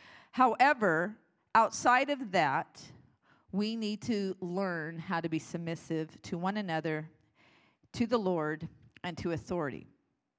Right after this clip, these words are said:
The healthiest leaders who express authority in godly ways live a submitted life to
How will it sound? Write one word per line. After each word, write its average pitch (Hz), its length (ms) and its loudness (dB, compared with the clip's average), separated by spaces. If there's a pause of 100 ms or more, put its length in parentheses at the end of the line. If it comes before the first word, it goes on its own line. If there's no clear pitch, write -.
(680)
The 233 120 2
healthiest 330 640 2
leaders 196 920 -4 (520)
who 214 80 0
express 208 580 -2
authority 151 720 -6 (160)
in 165 140 -12
godly 170 400 -2
ways 143 420 -8
live 165 540 -6 (560)
a 170 80 -4
submitted 185 760 -6
life 135 720 -4 (400)
to 160 480 -4